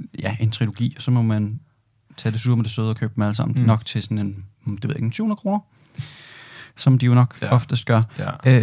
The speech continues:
Speaker 1: Øhm, jeg kunne virkelig godt tænke mig en sekser i stedet for, hvis jeg skal være helt ærlig.
Speaker 2: Mm.
Speaker 1: Synes
Speaker 2: Det forstår jeg
Speaker 1: godt,
Speaker 2: også
Speaker 1: de kunne
Speaker 2: godt.
Speaker 1: gøre. Ja.
Speaker 2: Men altså, det er jo på vej.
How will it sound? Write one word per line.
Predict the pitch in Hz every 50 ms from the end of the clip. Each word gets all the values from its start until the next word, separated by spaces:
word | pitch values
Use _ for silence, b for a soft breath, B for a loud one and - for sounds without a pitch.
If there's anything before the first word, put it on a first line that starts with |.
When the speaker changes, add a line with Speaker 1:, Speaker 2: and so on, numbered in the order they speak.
| 113 117
Speaker 1:
Øhm, | - - 104 - - - _ _ _ _ _ _ _ _ _ _
jeg | - 143 147
kunne | - 139 123
virkelig | 127 123 117 - -
godt | - - -
tænke | - 113 110 -
mig | 113
en | 101
sekser | - - 110 101 - -
i | -
stedet | - - 95 98 -
for, | -
hvis | - 107 107
jeg | 107 110
skal | - -
være | 110 110
helt | 101 -
ærlig. | 147 131 117 113
Speaker 2:
Mm. | 123 120 110 95 - - _ _ _ _ _
Speaker 1:
Synes | - -
Speaker 2:
Det | 147
forstår | 143 147 - 165
jeg | 143
Speaker 1:
godt, | 120 110
Speaker 2:
også | 107 117
Speaker 1:
de | 110
kunne | 107 104
Speaker 2:
godt. | 107 104 107 - - -
Speaker 1:
gøre. | - -
Ja. | - -
Speaker 2:
Men | - 123 117 -
altså, | 92 117 - -
det | -
er | -
jo | 143
på | 147 143 123
vej. | 123 120 120 -